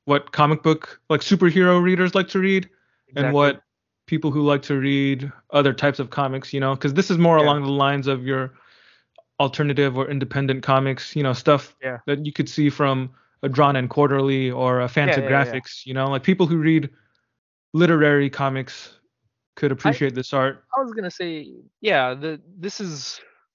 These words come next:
Speaker 2: more along the lines of, like, art, art, I'd, I'd say, as
Speaker 1: I think
Speaker 2: opposed
Speaker 1: Teddy
Speaker 2: to
Speaker 1: Christensen does have a background in fine art.
Speaker 2: Yeah, see, so it's, it's the sort of thing where you can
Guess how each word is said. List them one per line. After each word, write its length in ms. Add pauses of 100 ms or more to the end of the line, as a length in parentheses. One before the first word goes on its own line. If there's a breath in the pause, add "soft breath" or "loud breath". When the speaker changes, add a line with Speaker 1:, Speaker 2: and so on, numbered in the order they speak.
(680)
Speaker 2:
more 800 (140)
along 280
the 60
lines 300
of, 120
like, 180 (340)
art, 220 (240)
art, 300 (240)
I'd, 200 (280)
I'd 160
say, 340 (200)
as 220
Speaker 1:
I 60
think 160
Speaker 2:
opposed 60
Speaker 1:
Teddy 160
Speaker 2:
to 80
Speaker 1:
Christensen 500
does 240
have 120
a 60
background 460
in 100
fine 240
art. 240 (500)
Speaker 2:
Yeah, 280
see, 320
so 440
it's, 360 (420 soft breath)
it's 180
the 140 (160)
sort 260
of 80
thing 300
where 500 (920)
you 100
can 560